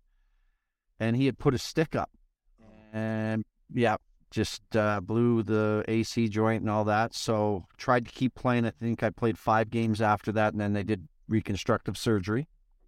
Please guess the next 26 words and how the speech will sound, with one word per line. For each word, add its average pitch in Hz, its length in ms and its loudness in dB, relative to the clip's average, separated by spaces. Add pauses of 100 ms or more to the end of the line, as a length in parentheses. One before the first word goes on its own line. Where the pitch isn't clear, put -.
(840)
Did 113 180 -2
the 123 100 2
rehab 135 480 4
stint, 139 460 -2
came 120 340 -2
back, 139 520 4
and 117 120 -2
I 113 40 -2
still 127 300 -2
had 117 280 0
major 117 500 0
pain. 117 480 -2
And, 101 160 -2
you 127 120 2
know, 123 140 2
when 117 180 2
you're 120 160 2
playing 120 360 0
our 107 120 2
type 110 280 -4
of 107 80 0
role, 127 320 4
you 135 100 0
gotta 135 160 2
have 110 140 0
your 104 140 -2